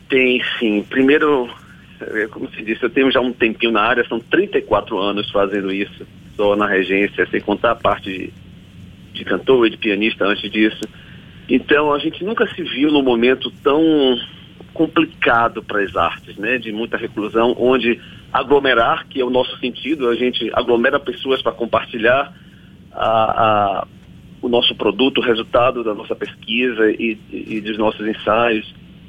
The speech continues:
E isso f-, nos foi tolhido, é, por essa pandemia.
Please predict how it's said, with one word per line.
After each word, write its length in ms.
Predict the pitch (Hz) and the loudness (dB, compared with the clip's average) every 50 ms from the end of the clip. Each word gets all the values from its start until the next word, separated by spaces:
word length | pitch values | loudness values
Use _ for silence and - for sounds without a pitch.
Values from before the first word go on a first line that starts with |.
| - - - - - - - - - - - | -20 -20 -20 -20 -20 -20 -20 -20 -20 -10 -4
E 140 | - 120 123 | 0 0 0
isso 140 | 117 - 131 | 2 0 -2
f-, 240 | - - - - 117 | -4 -4 -6 -4 0
nos 160 | 107 107 104 - | 2 2 4 4
foi 200 | - 113 113 113 | 4 4 4 4
tolhido, 680 | 113 - 131 120 113 107 117 123 127 123 123 113 110 - - - - - - - - - - - - - | 4 4 4 4 4 4 2 2 2 2 0 0 0 -4 -14 -20 -20 -20 -20 -20 -20 -20 -20 -18 -10 -4
é, 600 | - 117 117 110 110 107 107 104 101 101 101 98 - - | 0 2 4 4 4 6 6 4 4 4 2 2 0 -2
por 180 | - 117 113 110 | 0 2 4 4
essa 160 | 113 - 113 | 2 0 -2
pandemia. 640 | - - 113 107 107 101 101 107 110 120 135 151 | -2 -2 0 0 0 0 0 2 2 4 2 2